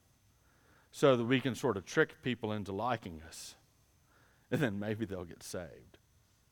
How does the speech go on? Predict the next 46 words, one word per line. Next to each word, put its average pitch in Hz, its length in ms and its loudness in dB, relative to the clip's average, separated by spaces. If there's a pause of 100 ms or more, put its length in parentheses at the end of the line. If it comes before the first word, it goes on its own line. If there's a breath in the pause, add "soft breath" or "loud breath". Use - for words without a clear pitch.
That's 214 220 -2
just 254 160 -4
sort 214 200 6
of 113 200 6
not, 143 240 6 (100)
<laughs> 147 80 0
not 135 200 -6
tell 139 180 2
people 95 300 -4
who 127 120 0
we 98 140 -6
really 101 320 -4
are, 107 220 -2
and, 92 100 -8 (460 loud breath)
you 139 100 2
know, 117 140 6
maybe 131 260 6
they'll 127 160 6
think 120 300 0
we're 104 160 0
a 92 40 -6
coffee 110 320 0
club, 87 320 -4
or 92 80 -8
maybe 110 260 0
we'll, 131 300 2
they'll 123 140 4
think 123 260 0
we're 117 120 -2
something 120 340 -2
else, 123 240 0 (380 loud breath)
and, 156 380 8
and, 156 440 6
and 135 400 4 (100)
maybe 147 420 6
later, 135 960 2
after 127 200 0
they 135 120 -2
get 127 160 -2
to - 100 -10
know 131 200 0
us, 110 120 -6 (240 soft breath)
we 147 140 0
can 123 120 -2
sort 117 240 2
of 87 200 -2